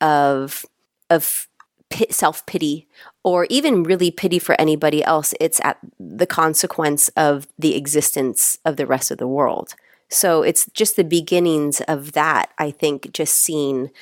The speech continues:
um, in one thirteen. And she has,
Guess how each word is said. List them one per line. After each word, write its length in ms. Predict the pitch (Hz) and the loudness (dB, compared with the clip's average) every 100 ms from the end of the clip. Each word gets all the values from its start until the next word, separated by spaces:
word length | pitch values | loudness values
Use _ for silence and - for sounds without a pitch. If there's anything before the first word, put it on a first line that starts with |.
| - - - | -20 -20 -4
um, 460 | 147 135 120 101 - _ _ _ - | 0 2 0 -6 -12 _ _ _ -4
in 180 | 202 175 | 0 2
one 240 | 165 151 | 2 2
thirteen. 680 | 147 147 - 160 147 139 127 - - - _ | 2 0 0 0 2 2 -2 -6 -20 -20 _
And 420 | 185 165 156 - - _ _ _ - | 0 2 2 -2 -8 _ _ _ -10
she 200 | - 226 | -4 -2
has, 420 | 202 196 226 - | -2 -2 -2 -6